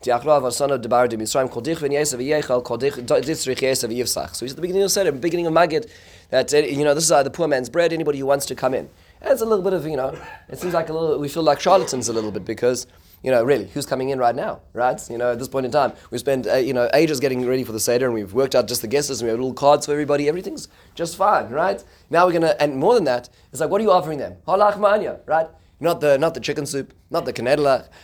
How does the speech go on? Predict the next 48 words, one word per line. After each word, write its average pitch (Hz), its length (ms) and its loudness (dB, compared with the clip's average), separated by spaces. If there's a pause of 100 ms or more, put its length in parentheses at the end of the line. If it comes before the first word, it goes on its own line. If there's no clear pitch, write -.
right? 143 340 4
Uh, 123 200 0
I'm - 80 -10
not, 131 220 -4
no, 131 260 -2
no 131 140 -2
insinuations 131 540 -2
on 135 80 -2
Gebrox 131 320 2
here, 113 120 -2
folks. 123 260 -6 (280)
But, 139 160 -4
uh, 156 60 -2
you 156 80 0
know - 0 -
what 165 60 -2
I'm 160 60 -2
saying? 170 200 0
Like, 160 120 -2
you, 143 300 -6
you're 147 120 -4
not 202 200 2
asking 165 360 -2
them. 131 140 -4
You're 143 100 -10
saying, 165 280 -6
"Take 214 220 0
the 208 80 2
poor 233 180 2
man's 233 160 4
bread, 165 180 4
take 208 160 2
the 220 60 4
broken 233 320 4
bread." 240 400 6 (240)
That's 185 200 2
what 202 60 -12
you 226 60 -6
should 196 120 -6
be 202 60 -6
taking 208 340 0
in. 214 180 0 (240)
What 170 200 2
kind 208 160 2
of 185 80 2
offer 170 200 0
is 156 140 -4
that? 123 280 -2